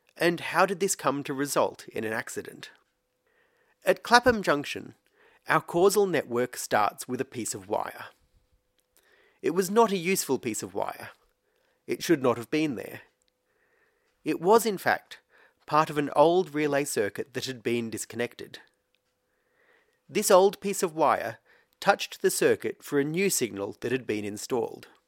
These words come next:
This allowed electricity to flow across the circuit and caused the stationary train to become invisible to the signalling system.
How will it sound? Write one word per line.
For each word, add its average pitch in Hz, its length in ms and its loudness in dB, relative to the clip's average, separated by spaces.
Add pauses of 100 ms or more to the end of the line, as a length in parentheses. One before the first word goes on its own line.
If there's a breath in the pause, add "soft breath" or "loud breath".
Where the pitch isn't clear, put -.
(800 soft breath)
This 170 180 0
allowed 151 340 6
electricity 131 720 -2
to - 100 -14
flow 127 300 4
across 139 320 0
the 151 80 -4
circuit - 480 -2 (880)
and 143 160 -2
caused 175 480 4
the 160 80 -4
stationary 165 560 0
train 104 380 0
to 104 60 -10
become 113 360 -2
invisible 120 540 -4
to - 100 -16
the 107 100 -8
signalling 117 420 -6
system. - 500 -12